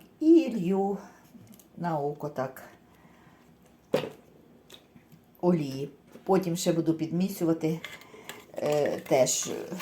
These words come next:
буду руки поливати олією. Бачу, трохи получається забагато рідини.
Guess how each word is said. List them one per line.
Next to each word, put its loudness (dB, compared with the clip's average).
буду -2
руки 0
поливати 0
олією. 4
Бачу, 4
трохи 0
получається 2
забагато 2
рідини. 0